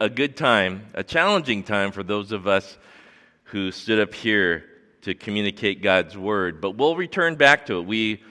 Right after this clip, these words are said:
went through nine Psalms this summer, and so we certainly did not exhaust God's playlist in this series, and so we'll, we'll return to it another time.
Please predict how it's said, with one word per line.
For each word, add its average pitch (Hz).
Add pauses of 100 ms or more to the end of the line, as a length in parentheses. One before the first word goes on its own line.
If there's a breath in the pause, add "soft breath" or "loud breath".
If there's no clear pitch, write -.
(160 loud breath)
went 120
through 117
nine 120
Psalms 110
this 95
summer, 104 (400 loud breath)
and 92
so -
we 101
certainly 98
did 87
not 92
exhaust 90
God's 85
playlist 98
in 85
this 85
series, 82
and 82
so 95
we'll, 101
we'll 110
return 120
to 92
it 90 (340 loud breath)
another 90
time. 82